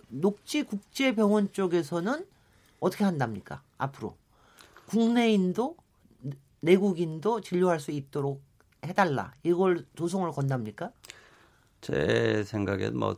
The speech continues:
Speaker 2: 제가 뭐 소송을 <laughs> 걸지
Speaker 1: 네,
Speaker 2: 제가
Speaker 1: 네.
Speaker 2: 녹지
Speaker 1: 이기호
Speaker 2: 국제병원이
Speaker 1: 교수님.
Speaker 2: 아니기 때문에
Speaker 1: 네.
Speaker 2: 제가 뭐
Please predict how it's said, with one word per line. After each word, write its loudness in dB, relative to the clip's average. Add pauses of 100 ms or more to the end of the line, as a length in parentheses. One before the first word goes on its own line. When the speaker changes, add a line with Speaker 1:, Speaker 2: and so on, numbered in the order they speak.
(100)
Speaker 2:
제가 0
뭐 -2
소송을 0
<laughs> -
걸지 0
Speaker 1:
네, 6 (160)
Speaker 2:
제가 10
Speaker 1:
네. 6
Speaker 2:
녹지 8
Speaker 1:
이기호 6
Speaker 2:
국제병원이 8
Speaker 1:
교수님. 8
Speaker 2:
아니기 8
때문에 8
Speaker 1:
네. 2 (500)
Speaker 2:
제가 4
뭐 2